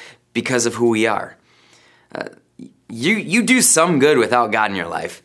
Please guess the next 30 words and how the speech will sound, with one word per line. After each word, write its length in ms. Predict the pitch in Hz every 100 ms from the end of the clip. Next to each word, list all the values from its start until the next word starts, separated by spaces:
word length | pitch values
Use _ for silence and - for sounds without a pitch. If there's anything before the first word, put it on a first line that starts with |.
| _
but 100 | 123
only 380 | 156 233 190 -
really 300 | 120 147 233
because 440 | 135 127 135 120 113
that's, 360 | - - - - - -
it's, 160 | - - _ _
usually 340 | 131 180 180 143
it's 140 | 135
what's 160 | 131 -
best 260 | 143 147
for 100 | -
you 140 | 135 135
in 80 |
the 80 | 120
moment. 420 | 123 147 123 - - - - -
If 140 | - 139
we're 100 | 185
only 200 | 233 175
living 240 | 170 180
for 120 | 143
ourselves, 560 | 123 113 - 95 92 - - - - _
then 160 | 143
it's 180 | 156 -
just 200 | 180 185
as 200 | 196 139
easy 380 | 151 160 160 127
to 140 | -
become 500 | 120 123 123 127 113 -
actually 400 | - - 135 113
devious 920 | 92 90 196 190 110 92 101 - -